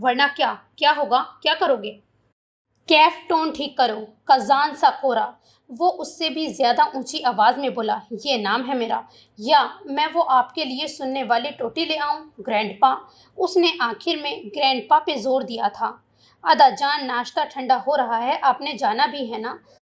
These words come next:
सबरीना ने हल्के फुल्के लहजे में कहा कि वो उससे ना भिड़े। मतशमा को इशारा करने लगी, जो आंखें घुमाते हुए बोली,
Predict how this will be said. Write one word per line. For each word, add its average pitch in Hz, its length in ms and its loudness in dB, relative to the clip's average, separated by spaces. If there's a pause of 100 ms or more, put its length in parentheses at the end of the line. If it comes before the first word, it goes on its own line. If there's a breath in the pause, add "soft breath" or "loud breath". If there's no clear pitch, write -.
(540)
सबरीना 226 500 -2
ने 302 180 0
हल्के 262 340 -2
फुल्के 254 360 -2
लहजे 220 380 -4
में 285 180 -4
कहा 247 280 0
कि 277 200 -4
वो 220 120 -6
उससे - 380 -8
ना 190 180 -4
भिड़े। 240 360 -6 (380 soft breath)
मतशमा 370 420 2
को 381 180 -2
इशारा 262 440 -2
करने 254 400 -6
लगी, 269 300 -4
जो 311 140 -4
आंखें 220 380 -6
घुमाते 220 340 -4
हुए 302 200 -2
बोली, 208 360 -6